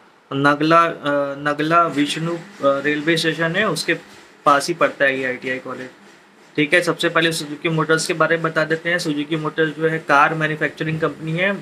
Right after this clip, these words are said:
Company जो है आपको car वगैरह manufacturing करती है, ठीक, Car बनती है वहाँ पे उसमें। तो, अ, सबसे पहले तो आपका आईटीआई जो है ये सिर्फ उनके लिए है जिनकी आईटीआई qualification है। दो साल का जो आईटीआई होता है उन,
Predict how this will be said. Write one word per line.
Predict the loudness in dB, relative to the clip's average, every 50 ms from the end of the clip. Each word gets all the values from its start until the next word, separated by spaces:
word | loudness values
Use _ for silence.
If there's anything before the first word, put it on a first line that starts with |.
| -12 -18 -20 -20 -20 -20 -20 -20 _ _ _ -2 0
Company | 0 0 0 -2 -2 -2 -2
जो | 0 2 2
है | 2 2 2
आपको | 0 -4 0 2 2 2 2 0 -2 -4 -4 -4
car | 0 2 4 4 4 4
वगैरह | 0 0 -2 0 0 -2 -2 -2
manufacturing | -2 -4 -4 -2 0 0 -2 0 -2 -4 -6 -6 -8 -10 -6
करती | -6 -6 -6 -4 -8 -8
है, | -8 -6
ठीक, | -6 -6 -8 -6 -2 2
Car | 2 2 2 2
बनती | -4 -10 -12 -12 -12 -8
है | -4
वहाँ | -2 -2 -2 -4 -6
पे | -12 -18 -20 -20 -20 -20 -20 _ _ -20 -20 -12 -10
उसमें। | -8 -8 -6 -4 -6 -6 -6 -6 -12 -20 -20 -20 -20 -20 _ _ _ 0
तो, | 0
अ, | 0 0 -6 0 4 4 4 6 4 2 0
सबसे | 0 0 -2 2 2 2 4
पहले | 4 4 4 4 2
तो | 2 4 6
आपका | 6 6 4 4 2 4
आईटीआई | 6 4 4 4 2 4 4 4 4 4
जो | 2 0 0
है | 2 2 0 0 0 0
ये | 0 2 2 2 0
सिर्फ | 0 -2 -4 -2 -2
उनके | -4 -4 -2 -2 -2
लिए | 0 0 0 0
है | 0 -2
जिनकी | -2 -6 -4 0 2 2
आईटीआई | 2 2 2 0 -2 -2 0
qualification | 2 0 0 0 -2 -4 -8 -4 -2 -4 -2 -2 -4 -6
है। | -6 -10 -12
दो | -8 _ 0 0 2
साल | 2 0 0 0 0
का | -4 -4
जो | -2 0
आईटीआई | 0 0 0 -2 -4 -4
होता | -4 -4 0 0
है | 0 0
उन, | 0 -4